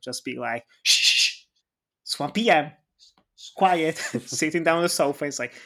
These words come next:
"Time for my telenovela." And, yeah, you know, they, they, they go in those uncomfortable directions, and it's, so I, I, it, do we need it?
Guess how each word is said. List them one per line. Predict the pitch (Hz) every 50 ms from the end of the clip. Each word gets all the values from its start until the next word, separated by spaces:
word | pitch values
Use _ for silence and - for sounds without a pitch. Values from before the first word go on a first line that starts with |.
| _ -
"Time | - 151 156 156
for | - 185 165
my | 160 165
telenovela." | - - 156 160 160 160 151 143 127 131 127 113 - _ _ _ _ _ _ _ _ _ _ _ _ _ _ _ -
And, | 147 147 147 147 151 147 147 143 139 - -
yeah, | 208 160 180 220 226 185 151 - _ _ _ _ _ -
you | 185 160 156
know, | 156 143 127 131 127 - _ _ _ -
they, | 160 165 165
they, | 160 170 170 - 185
they | 151 165 160
go | 147 165 160 160
in | 160 151 135
those | 135 139 143
uncomfortable | 135 127 - - 151 139 139 - 143 131 127 131 131
directions, | 127 131 127 123 127 127 - - - 131 127 127 127 131 131
and | 127 120 120 120 120 123 _ _ _ _
it's, | - - 143 - - - - - - - - -
so | - 220 220 214 -
I, | 185 190 156 170 - -
I, | 262 302 - -
it, | 202 196 - _ - - - - - - - - - 190 -
do | 202
we | 190 220 208
need | 185 190 202 208 190
it? | 202 202 202 202 196 - -